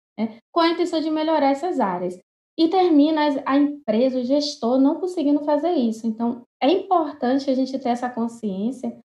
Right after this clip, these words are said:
de que o cliente ele está nos contratando pra fazer uma consultoria por algum motivo, por quê? Ele não está conseguindo dar conta, não está conseguindo enxergar o problema, não está conseguindo implementar soluções, não está conseguindo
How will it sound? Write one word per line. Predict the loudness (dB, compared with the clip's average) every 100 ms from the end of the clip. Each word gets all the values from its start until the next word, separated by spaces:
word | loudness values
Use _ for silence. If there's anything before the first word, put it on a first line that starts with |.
| _ _
de | 0 2
que | 2 -2 -2 0
o | -2 2
cliente | 2 4 2 2
ele | 0
está | 0 -2
nos | -2 -2
contratando | -4 -2 -2 0 -2
pra | -2 -2
fazer | -4 -2
uma | -2
consultoria | -4 -8 -4 -2 0 -2 -4 -8 _ 2
por | 4
algum | 4 2 0
motivo, | -2 -4 -4 -4 -4 -8
por | -14 -12
quê? | -10 -10 -12 _ _
Ele | 0 2 4
não | 2
está | 0 -4
conseguindo | -4 -6 -4 -4 -4
dar | -6 -8
conta, | -8 -8 -6
não | -2 0
está | 0 -2 -2
conseguindo | -2 -4 -2
enxergar | -2 -2 -2 0 -2
o | -2
problema, | -4 -4 -4 -4 -4 -4
não | -2 -4
está | -6 -8
conseguindo | -6 -6 -6 -4 -2 -2 -4 -12 _ _ 2
implementar | 2 4 2 2 0 0 -2 -4 -4
soluções, | -4 -2 -6 -6 -4 -2 -2
não | -2 -2 -2
está | -6 -4 -4
conseguindo | -4 -8 -4 -4 -2 -4